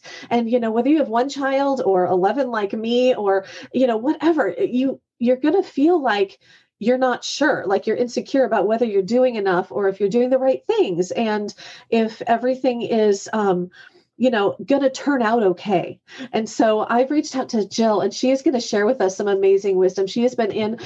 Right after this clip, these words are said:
the field of encouraging moms for decades. And I'm one of those women who've been encouraged by her mi-, her ministry and for, um, for years have just loved so many of the nuggets of wisdom I've received from her. So thank you so much, Jill, for being with us today.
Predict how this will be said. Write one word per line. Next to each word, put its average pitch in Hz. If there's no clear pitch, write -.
the 247
field 240
of 214
encouraging 226
moms 196
for 208
decades. 180
And -
I'm 233
one 247
of 240
those 220
women 220
who've 226
been 208
encouraged 214
by 196
her 208
mi-, 190
her 185
ministry 247
and 190
for, 190
um, 190
for 226
years 226
have 202
just 214
loved 214
so 220
many 226
of 196
the 202
nuggets 190
of 190
wisdom 185
I've 170
received 185
from 180
her. 180
So 196
thank 220
you 247
so 233
much, 254
Jill, 214
for 214
being 196
with 180
us 175
today. 165